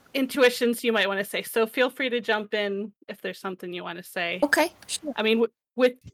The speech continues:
Speaker 1: with Yoongi, I obviously had lots of <laughs> opinions on the lyrics,
Speaker 2: <laughs>
Speaker 1: um, but I'm not quite as familiar with the ones from these songs
Speaker 2: Mm-hmm.
Speaker 1: as you might be. Um, and actually, I should say that in Lie, that's one of the things that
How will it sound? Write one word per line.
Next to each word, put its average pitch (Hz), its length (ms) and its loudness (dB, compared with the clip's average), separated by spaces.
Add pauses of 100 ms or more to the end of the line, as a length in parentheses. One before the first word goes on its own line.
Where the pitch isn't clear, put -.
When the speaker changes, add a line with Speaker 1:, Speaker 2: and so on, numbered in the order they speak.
(100)
Speaker 1:
with 240 180 4
Yoongi, 233 460 2
I 202 80 4
obviously 196 680 -4
had 202 220 -2
lots 220 200 2
of 214 120 -2
<laughs> - 0 -
opinions 285 560 2
on 370 200 6
the 330 120 6
lyrics, 226 420 4
Speaker 2:
<laughs> - 680 4
Speaker 1:
um, 175 420 -8 (380)
but 196 160 2
I'm 214 220 4
not 208 220 4
quite 175 300 -2
as 190 160 -6
familiar 185 500 -8
with - 220 -8 (920)
the 202 80 -2
ones 180 220 -4
from 180 180 -14
these 185 180 -12
songs - 540 -6
Speaker 2:
Mm-hmm. 185 240 -4
Speaker 1:
as 196 180 -8
you - 100 -14
might - 300 -14
be. - 260 -12 (1120)
Um, - 640 -2 (760)
and 254 120 4
actually, 302 380 4
I 226 80 4
should 240 240 -4
say 208 180 0
that 202 240 0
in 208 100 -6
Lie, 185 300 -2
that's - 280 -8
one 196 100 -8
of 185 80 -10
the - 100 -6
things - 380 -14
that - 180 -8